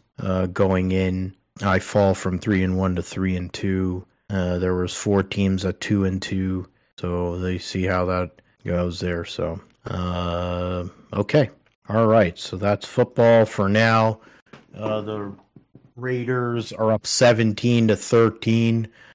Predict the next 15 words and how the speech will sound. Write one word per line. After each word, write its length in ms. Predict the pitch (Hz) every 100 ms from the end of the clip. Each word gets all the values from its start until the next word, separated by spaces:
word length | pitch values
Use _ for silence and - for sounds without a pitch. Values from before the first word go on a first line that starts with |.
| -
with 140 | 104
less 260 | 104 104 -
than 140 | 101
two 160 | 98 107
minutes 360 | 107 104 -
to 80 | -
go 300 | 95 107 104
in 60 | 101
the 80 | 98
fourth 400 | - 104 101 -
quarter 600 | 107 104 101 98 95 - - - _
here, 380 | 104 98 95
Monday 400 | 92 95 95 95
Night 300 | 95 92 92
Football. 680 | - - 95 - 87 90 95